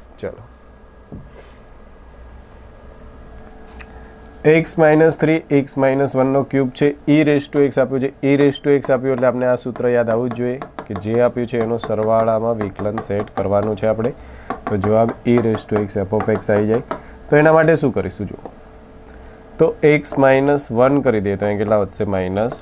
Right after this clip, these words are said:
ફોર. x minus one, x minus one નો ક્યુબ, માઇનસ ફોર, x minus one નો ક્યુબ, અહીંયા e raise to x છે, આ એક જતા રહ્યા તો કેટલા વધશે? ટુ. બરાબર?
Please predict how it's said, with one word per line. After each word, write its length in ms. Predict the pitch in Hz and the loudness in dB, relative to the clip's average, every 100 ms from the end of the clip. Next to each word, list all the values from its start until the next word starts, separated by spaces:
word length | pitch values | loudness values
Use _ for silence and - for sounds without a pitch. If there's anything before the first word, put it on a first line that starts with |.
| - | -14
ફોર. 100 | - - 117 | -16 -6 -4
x 180 | 120 - 120 | -2 -2 0
minus 320 | 113 113 107 110 | 0 0 -2 -4
one, 100 | 113 131 - 98 | -4 -4 -10 -10
x 140 | - - | -8 -4
minus 280 | 104 107 101 101 | -2 -2 -2 -2
one 100 | 95 98 | -2 -4
નો 60 | 95 | -2
ક્યુબ, 320 | 113 131 - - 98 | -2 -2 -6 -4 0
માઇનસ 420 | 98 110 131 - 113 | 2 2 0 -2 -4
ફોર, 160 | 110 120 - 95 | -2 -2 -6 -10
x 120 | 92 - 95 | -10 -6 -4
minus 260 | 95 98 - | -2 -4 -6
one 100 | 90 95 | -6 -6
નો 60 | 92 | -4
ક્યુબ, 180 | 117 143 - - - - - - - 104 | -4 -4 -8 -16 -14 -14 -16 -14 -6 -2
અહીંયા 360 | 104 110 - 104 | 0 0 -2 -2
e 60 | 107 98 | 0 0
raise 180 | 92 - | -4 -8
to 80 | 92 - 104 | -6 -2 -4
x 160 | 104 - 120 | -4 -4 -4
છે, 100 | 123 - - 95 | -4 -6 -6 -2
આ 100 | 95 | -2
એક 100 | 95 90 | -2 -2
જતા 240 | 98 110 110 | 0 2 2
રહ્યા 100 | 104 | 0
તો 80 | 98 | -2
કેટલા 180 | 104 98 87 | 0 0 -2
વધશે? 320 | - - 127 - - - | -4 0 0 0 -6 -14
ટુ. 140 | - - - - - - 117 | -14 -14 -20 -18 -18 -2 4
બરાબર? 360 | 120 139 202 | 6 6 4